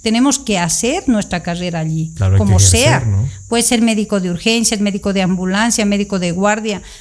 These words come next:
Speaker 1: O sea, puedes acercarte a hospitales más periféricos que no sean Barcelona, donde puedes trabajar. Y con tu título boliviano, como te digo, te aceptan que trabajes. Entonces, tú no te tienes que alejar de la medicina.
Speaker 2: Mm.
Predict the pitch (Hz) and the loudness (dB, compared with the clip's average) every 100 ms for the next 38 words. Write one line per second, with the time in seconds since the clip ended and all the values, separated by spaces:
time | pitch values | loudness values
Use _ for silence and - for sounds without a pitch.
0 | - - 208 165 - - 240 262 277 247 | -10 -2 -2 -2 -6 -8 0 0 2 0
1 | 214 226 226 240 208 - 208 220 226 202 | 0 -2 -2 0 -2 -2 -2 0 0 0
2 | 208 - 202 185 185 202 208 190 180 - | -2 -2 -4 -4 -4 -4 -4 -6 -6 -4
3 | 202 202 202 202 202 185 175 196 180 214 | -2 0 2 2 2 0 0 -2 -2 -2
4 | 208 220 311 - - - - - 220 208 | -2 -4 -8 -16 -20 -20 -10 -2 2 2
5 | 214 277 349 - 185 160 147 143 147 - | 2 0 0 -4 -2 -4 -4 -8 -10 -14
6 | - - - 208 208 208 202 185 214 - | -20 -20 -12 -8 -4 0 0 0 -2 -2
7 | 226 233 240 202 196 180 202 233 247 196 | -2 0 0 0 -2 0 0 0 -2 -4
8 | 190 190 185 220 254 285 - - - 196 | -4 -4 -4 -2 -2 -4 -10 -10 -2 0
9 | 175 - 220 233 - 160 156 - 160 156 | 2 2 2 0 -6 -8 -8 -10 -10 -8
10 | 151 156 - - - - - - 196 185 | -8 -10 -14 -18 -20 -20 -20 -10 -6 -2
11 | 226 220 233 - - - 285 294 226 202 | -2 0 0 -2 -8 0 2 2 0 -2
12 | 269 294 202 180 170 175 170 156 151 160 | 0 0 -2 -4 -4 -6 -6 -6 -6 -6
13 | - 151 - - - - 107 | -8 -10 -14 -20 -20 -4 -2